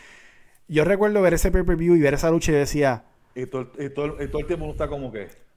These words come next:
Speaker 2: "Ah, se mandaron."
Speaker 1: Nah, nah.
Speaker 2: Se mandaron.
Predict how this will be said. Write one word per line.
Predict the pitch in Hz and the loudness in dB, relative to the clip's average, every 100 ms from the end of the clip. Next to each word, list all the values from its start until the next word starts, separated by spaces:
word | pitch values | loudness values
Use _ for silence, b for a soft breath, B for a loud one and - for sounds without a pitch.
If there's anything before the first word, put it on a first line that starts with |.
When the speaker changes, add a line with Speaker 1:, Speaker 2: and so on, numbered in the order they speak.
| _ _ _ | _ _ _
Speaker 2:
"Ah, | - 76 71 69 76 82 | -20 -18 -20 -20 -18 -16
se | 98 | -16
mandaron." | 87 85 80 73 73 71 - - _ _ _ _ _ _ | -16 -16 -16 -16 -16 -18 -20 -20 _ _ _ _ _ _
Speaker 1:
Nah, | 131 120 107 98 - _ _ _ _ _ | -4 -2 -4 -8 -16 _ _ _ _ _
nah. | 127 117 107 | -8 -8 -8
Speaker 2:
Se | 92 | -14
mandaron. | 90 87 85 78 76 78 78 78 | -16 -16 -16 -16 -16 -18 -18 -20